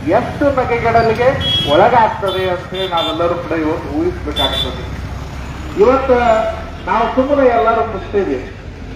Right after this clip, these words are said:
ಎಲ್ಲರೂ ಒಂದಿಷ್ಟು ಯೋಚನೆ ಮಾಡ್ರಿ, ಸುಮ್ಮನೆ ಯೋಚನೆ ಮಾಡಿ. ಇವತ್ತು ಬರೀ ಐದು ಕೋಟಿ ರೂಪಾಯಿಗಳನ್ನು ಮಾತ್ರ ಪ್ರಾಧಿಕಾರಕ್ಕೆ ಕೊಡ್ತಾರೆ, ಹೌದಲ್ಲ? ಆ ಒಳಗೆ ಹೇಳಕ್ ಹೋಗುದಿಲ್ಲ. ಯಾಕಂದ್ರ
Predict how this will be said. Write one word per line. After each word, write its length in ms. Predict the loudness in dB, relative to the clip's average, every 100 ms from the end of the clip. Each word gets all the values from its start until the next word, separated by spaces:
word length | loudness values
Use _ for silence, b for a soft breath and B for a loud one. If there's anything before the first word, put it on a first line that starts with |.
| -4 2
ಎಲ್ಲರೂ 460 | 4 6 6 6
ಒಂದಿಷ್ಟು 280 | 4 0 0
ಯೋಚನೆ 420 | -2 0 -2 -2
ಮಾಡ್ರಿ, 280 | -2 -4 -6
ಸುಮ್ಮನೆ 300 | -6 0 2
ಯೋಚನೆ 360 | 2 0 -2 -2
ಮಾಡಿ. 460 | 0 -2 -4 -8 -10 -10 -10 -10 -8 -6 2
ಇವತ್ತು 360 | 4 4 2 2
ಬರೀ 380 | 4 4 4 4
ಐದು 260 | 4 2
ಕೋಟಿ 220 | 4 4
ರೂಪಾಯಿಗಳನ್ನು 760 | 2 0 0 0 0 0 -2 0
ಮಾತ್ರ 280 | 0 0 0
ಪ್ರಾಧಿಕಾರಕ್ಕೆ 680 | 2 2 2 2 2 2 0
ಕೊಡ್ತಾರೆ, 680 | -2 -2 -2 -2 -4 -6 -6 -6 -4 -4 -4 -4 -2 -2 0 2
ಹೌದಲ್ಲ? 580 | 4 4 4 2 -2 -2 -2 -4 -4 -4 -6 -6 -2
ಆ 160 | 2 4
ಒಳಗೆ 340 | 4 0 0
ಹೇಳಕ್ 400 | 0 0 -2 -2
ಹೋಗುದಿಲ್ಲ. 460 | -2 0 0 2 2 0 -2 -6 -6 -6 -6 -4
ಯಾಕಂದ್ರ 500 | 2 2 2 0 0